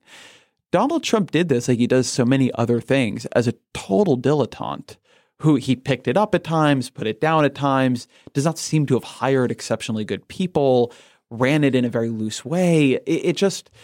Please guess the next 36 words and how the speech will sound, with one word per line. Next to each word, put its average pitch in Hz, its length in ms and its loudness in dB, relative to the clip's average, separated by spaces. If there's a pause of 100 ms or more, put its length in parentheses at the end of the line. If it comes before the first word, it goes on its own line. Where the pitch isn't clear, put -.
(920)
I 220 80 -2
don't 277 160 4
know. 214 160 4
The, 139 240 2
the 165 180 2
thing 254 240 2
that 277 200 2
I 135 140 2
kinda 135 320 0
can't 120 240 -2
get 110 100 2
over 123 240 2
with 113 180 0
it, 117 140 2
which 143 140 2
is 165 120 2
not 226 300 2
really 175 240 2
part 127 320 -2
of 117 100 -6
the 117 100 2
reporting 139 840 -2
because 131 480 0
this 143 220 -2
is 127 140 -6
not 120 240 0 (520)
illegal 110 520 0
to - 160 -14
do 165 560 2
and 117 460 -2
it 120 100 -2
isn't 120 220 0
even 107 240 -4
shocking 139 500 -2
to 190 120 0
do. 220 340 0